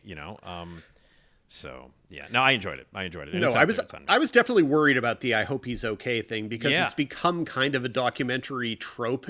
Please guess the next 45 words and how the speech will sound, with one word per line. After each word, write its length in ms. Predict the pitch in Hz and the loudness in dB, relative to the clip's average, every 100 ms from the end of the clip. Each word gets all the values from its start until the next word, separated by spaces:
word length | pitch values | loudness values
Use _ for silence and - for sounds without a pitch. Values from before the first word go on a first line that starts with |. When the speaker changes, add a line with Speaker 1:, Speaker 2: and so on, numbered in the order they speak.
| - | -4
Speaker 2:
in 420 | 127 117 113 110 | -2 -2 -4 -4
recent 340 | 123 123 127 113 | -4 -4 -6 -6
years 340 | 117 117 117 | -4 -4 -6
to, 420 | - 123 113 113 104 - - - - _ _ _ | -6 -4 -2 -4 -8 -12 -18 -18 -20 _ _ _
to 160 | - 135 | -6 -4
slow 580 | - - - 131 135 139 | -4 -6 -4 0 0 0
play 680 | - 139 135 131 131 127 | -2 2 4 4 4 0
or 280 | 113 120 113 | -2 -4 -4
to 460 | - 131 113 113 107 - | -4 -2 0 0 -4 -8
keep 280 | - 165 - | -10 -8 -6
secretive 840 | - 147 - 156 135 143 123 - - - - | -4 -4 0 2 4 4 0 -8 -18 -20 -14
when 420 | 131 131 123 123 113 123 | 0 2 2 0 -4 -6
a 60 | |
tragedy 840 | - - 131 120 131 135 139 135 123 | -6 -2 0 2 0 0 0 0 -4
at 140 | - | -4
the 60 | 120 | -4
root 240 | 117 123 | -2 -2
of 80 | 113 | -4
the 100 | 113 | -8
story, 640 | - 127 127 127 123 117 _ _ _ _ _ _ - | -4 -2 0 0 -2 -4 _ _ _ _ _ _ -2
you 160 | 127 | 0
know, 100 | 113 | 2
when 140 | 117 120 | 2 2
they 80 | |
want 220 | 120 123 120 | 2 2 0
to 40 | |
use 200 | 113 123 | -2 -2
that 120 | 117 107 | -2 -2
as 100 | - | -6
a 40 | |
twist. 640 | - - 123 147 - - - 120 | -14 -4 -2 -2 -6 -8 -10 -6
And, 220 | 117 117 | -6 -4
and 160 | 127 | -2
Speaker 1:
Yeah. 60 | 113 | -2
Speaker 2:
I 20 | |
find 240 | 113 131 123 | -2 -4 -2
it 80 | 107 | -6
a 60 | |
really 380 | 101 101 131 131 | -6 -2 0 0
obnoxious 480 | 107 110 113 - - | 0 -2 -2 -4 -6
technique, 500 | 117 - 110 123 131 | -8 -6 -4 -2 -2
and 80 | 110 | 0
I 80 | 110 | 0
kept 200 | 139 | 0
Speaker 1:
Yeah. 40 | 110 | -2